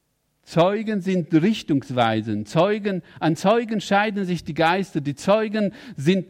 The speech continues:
letztendlich diejenigen, die überführen. Entweder sie haben's gesehen oder nicht. Entweder sie haben's gehört oder nicht. Entweder sie haben's erlebt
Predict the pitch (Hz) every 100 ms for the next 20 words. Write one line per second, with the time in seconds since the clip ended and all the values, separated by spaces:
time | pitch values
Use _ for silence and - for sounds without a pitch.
0 | - 131 156 233 - - 190 220 190 180
1 | - - 226 226 214 202 185 175 165 175
2 | 170 165 151 - 196 240 226 156 120 98
3 | - _ _ _ _ _ _ _ _ _
4 | _ _ _ _ _ _ - 185 233 202
5 | 226 208 190 202 175 190 196 185 - 151
6 | 196 220 247 233 196 185 147 95 - -
7 | - _ - 147 185 170 147 143 131 120
8 | 113 - 120 117 120 180 190 208 196 156
9 | - - - - _ - 175 185 190 175
10 | 156 151 135 127 151 156 160 - - 131
11 | 131 127 165 - -